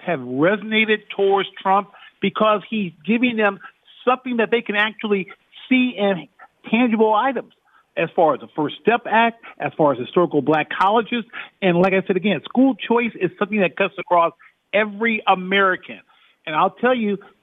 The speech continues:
Donald Trump is gonna get a large number of black votes.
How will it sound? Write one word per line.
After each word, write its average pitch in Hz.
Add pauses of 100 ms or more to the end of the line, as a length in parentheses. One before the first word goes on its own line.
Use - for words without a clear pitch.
Donald 170
Trump 196
is 170
gonna 165
get 147
a 139
large 156
number 208
of 160
black 196
votes. 214